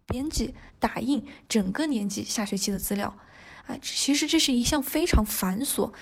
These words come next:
甚至说超过我工作范畴的事情。因为毕竟我们的职业也是作为一个教书育人的老师，但是这个其实是涵盖了比如说整理啊、编辑啊等等方面的工作。所有年级组老师的任务呢，全部都被甩给了我。而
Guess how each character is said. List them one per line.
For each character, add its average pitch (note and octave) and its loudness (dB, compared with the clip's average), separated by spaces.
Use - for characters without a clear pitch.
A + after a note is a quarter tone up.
甚 D4 -2
至 A3+ 0
说 B3 4
超 B3 6
过 B3+ 6
我 G#3 4
工 A#3+ 0
作 C4 2
范 D4+ 0
畴 G#3+ -2
的 F#3 2
事 G3+ 0
情。 - 0
因 D#4+ -2
为 D#4+ -2
毕 D4+ 4
竟 C#4+ 0
我 G#3 4
们 F3+ 0
的 A3 -2
职 G3+ -2
业 A3 0
也 G3 -2
是 A#3 -2
作 A#3+ 2
为 G#3 2
一 G3 -4
个 A3 0
教 C4 0
书 C#4 -2
育 C#4 2
人 G#3 2
的 A3+ 0
老 G#3+ 0
师， B3+ 2
但 D#4+ -2
是 D4 -2
这 D4+ 2
个 A3 0
其 - 0
实 A#3 2
是 A#3+ 0
涵 G3 2
盖 B3 2
了 A3 2
比 G3+ -2
如 F#3+ 0
说 A#3 -2
整 A3 2
理 A3+ 4
啊、 F#3+ 4
编 C#4+ 4
辑 C4+ 0
啊 A3 -2
等 A3+ 0
等 - 0
方 G#3+ 0
面 G#3+ 4
的 - -4
工 G#3+ 0
作。 - 0
所 A#3+ 6
有 D#4+ 4
年 G#3+ 6
级 A3+ 0
组 - -2
老 G3+ 2
师 - -2
的 A3+ 2
任 A#3+ 4
务 G#3 0
呢， G3+ 2
全 G3 2
部 - -4
都 C4 2
被 G#3+ -2
甩 G3+ -8
给 G#3+ -10
了 G3+ -8
我。 G#3+ -10
而 A#3 2